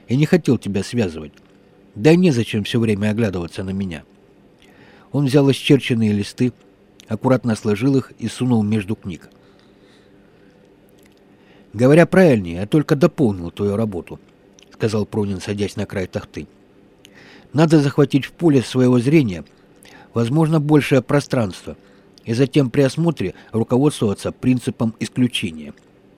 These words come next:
Действовать как артиллерийский наблюдатель. Это дерево, просто дерево, канавка, просто канавка. А вот за этим кустом показался дымок. Уж не находится ли здесь неприятельская батарея?»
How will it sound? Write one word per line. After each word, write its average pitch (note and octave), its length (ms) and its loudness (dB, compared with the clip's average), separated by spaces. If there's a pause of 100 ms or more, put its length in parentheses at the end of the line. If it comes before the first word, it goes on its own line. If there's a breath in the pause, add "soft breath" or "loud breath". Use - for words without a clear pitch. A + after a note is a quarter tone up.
(640 soft breath)
Действовать A#2+ 520 2
как - 180 -6
артиллерийский C3 680 0
наблюдатель. B2+ 680 -2 (1900 soft breath)
Это E3 220 0
дерево, C#3+ 500 0 (120)
просто F#3 340 4
дерево, G#2+ 480 -2 (340)
канавка, D3+ 520 0
просто D#3 400 -2
канавка. - 640 -6 (500)
А A2 120 -8
вот D3 200 4
за D3 80 4
этим C#3 240 2
кустом D3+ 460 -2 (120)
показался A#2+ 500 -2
дымок. G2+ 440 -4 (1160 loud breath)
Уж - 180 -4
не C#3+ 60 2
находится E3 520 4
ли D3 100 4
здесь C3 280 0
неприятельская A2+ 680 0
батарея?» G2 520 -4